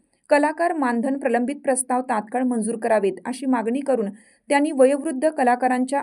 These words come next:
अडचणी सांगितल्या. गटविकास अधिकारी घोलप यांनी कलाकारांच्या अडचणीबाबत वरिष्ठांना तात्काळ कळवून सहकार्य केलं जाईल, असं आश्वासन दिलं. निवेदनात म्हटले आहे की, शासनाच्या वतीनं राजर्षी शाहू महाराज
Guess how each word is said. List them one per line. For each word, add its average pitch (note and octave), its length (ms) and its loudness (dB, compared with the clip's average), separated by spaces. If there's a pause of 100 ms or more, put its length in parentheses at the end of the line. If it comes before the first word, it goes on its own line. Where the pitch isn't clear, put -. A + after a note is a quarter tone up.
अडचणी A3+ 360 0
सांगितल्या. G3+ 500 -4 (580)
गटविकास F4 500 6
अधिकारी D4 380 2
घोलप C4 420 2
यांनी C4+ 200 4
कलाकारांच्या B3+ 720 2
अडचणीबाबत A#3+ 680 2 (240)
वरिष्ठांना B3+ 500 0
तात्काळ B3 480 0
कळवून A#3 400 0 (320)
सहकार्य D4 380 2
केलं B3+ 260 4
जाईल, G#3+ 340 2
असं C4 200 -2
आश्वासन A3 520 0
दिलं. G3+ 240 4 (600)
निवेदनात E4+ 520 0
म्हटले D#4 280 -2
आहे D4 220 0
की, C4 460 -8
शासनाच्या D#4+ 600 0
वतीनं D4+ 300 0
राजर्षी C4+ 500 0
शाहू C4 340 0
महाराज C4 400 4